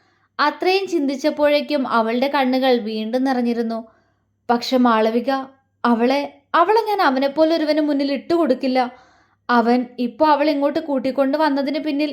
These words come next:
മറ്റെന്തെങ്കിലും ഉദ്ദേശം ഉണ്ടെങ്കിൽ ഗൗരി ഒരിക്കലും അതിനനുവദിക്കില്ല." അവൾ വാശിയോടെ കണ്ണുകൾ തുടച്ചു നീക്കി. തൻ്റെ ശരീരത്തെ ഒരു മൃഗത്തെ പോലെ കുടഞ്ഞെറിഞ്ഞ ഇന്ദ്രനോടുള്ള വെറുപ്പ് അവളിൽ നുരഞ്ഞു പൊന്തി.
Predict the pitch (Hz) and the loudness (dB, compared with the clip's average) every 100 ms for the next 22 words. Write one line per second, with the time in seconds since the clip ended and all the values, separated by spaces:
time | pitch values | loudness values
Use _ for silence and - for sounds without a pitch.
0 | 240 285 277 302 294 330 330 247 285 294 | -2 -4 -2 -4 -2 -2 -2 -2 -2 -2
1 | 302 302 302 311 311 - _ _ - 247 | -2 -2 -2 -4 -6 -16 _ _ -4 2
2 | 302 330 381 359 302 - 339 339 349 247 | 4 6 4 4 2 0 0 0 0 0
3 | 240 254 269 254 247 254 277 254 247 - | 2 2 2 2 0 0 -2 0 -2 -6
4 | _ _ _ - 294 330 403 349 277 262 | _ _ _ -2 0 2 2 4 4 2
5 | 262 302 311 320 320 269 247 262 262 240 | -2 -2 0 0 -2 -2 -2 -2 -2 -2
6 | 233 208 208 262 254 214 233 220 - _ | -4 -4 -4 -4 -4 -4 -8 -10 -20 _
7 | - 233 226 254 277 240 226 240 247 277 | -4 -2 2 2 2 2 2 2 2 4
8 | 277 285 262 233 240 285 285 285 285 277 | 2 4 0 0 0 -2 0 0 -2 0
9 | 254 247 269 285 285 285 240 247 262 285 | 2 2 0 -2 -4 -2 0 0 0 -2
10 | 277 294 269 262 254 277 277 277 - - | -4 -2 0 0 0 -4 -4 -8 -20 -4
11 | 294 320 349 320 240 226 220 233 277 262 | 0 4 4 2 0 -4 -4 -2 -2 -2
12 | 233 233 | -2 -6